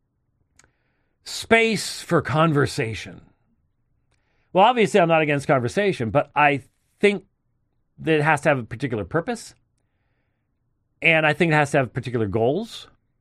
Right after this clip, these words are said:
And I don't think that people should be engaging in these conversations when they themselves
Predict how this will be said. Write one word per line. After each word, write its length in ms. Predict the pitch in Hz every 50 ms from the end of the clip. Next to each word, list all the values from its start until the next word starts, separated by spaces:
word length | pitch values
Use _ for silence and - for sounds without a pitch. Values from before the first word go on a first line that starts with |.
| _ _ _ _ _ _ _ _ _ _ _ _ _ _ _ _ _ _ _ _ -
And 220 | 170 170 165 165
I 140 | 160 160 160
don't 280 | 160 202 262 302 -
think 220 | - 180 151 147 135
that 160 | 147 - -
people 320 | 175 170 151 160 156 147
should 180 | - - 156 139
be 160 | 139 151 147
engaging 480 | 147 139 127 143 151 160 156 123 143 147
in 80 | 139
these 140 | 139 139 -
conversations 800 | - 170 151 139 131 117 - 160 147 147 139 - 143 131 110 110
when 140 | 135 131 131
they 140 | 143 170 214
themselves 460 | 202 151 127 - 190 185 175 143